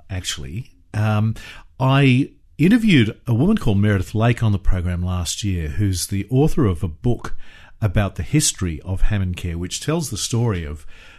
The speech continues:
who Robert Hammond was and what he did. For instance, he cashed in his superannuation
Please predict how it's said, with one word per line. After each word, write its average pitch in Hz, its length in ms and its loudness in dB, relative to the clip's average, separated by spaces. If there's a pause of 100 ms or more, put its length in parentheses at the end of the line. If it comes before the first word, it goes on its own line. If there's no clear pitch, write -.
(100)
who 131 240 6
Robert 110 300 2
Hammond 92 380 -6
was 92 260 -6
and 90 180 -8
what 98 240 -4
he 92 180 -8
did. 87 300 -6
For 190 240 0
instance, - 560 -4 (520)
he 175 160 0
cashed 202 440 0
in 147 120 2
his 101 440 2
superannuation 101 1200 0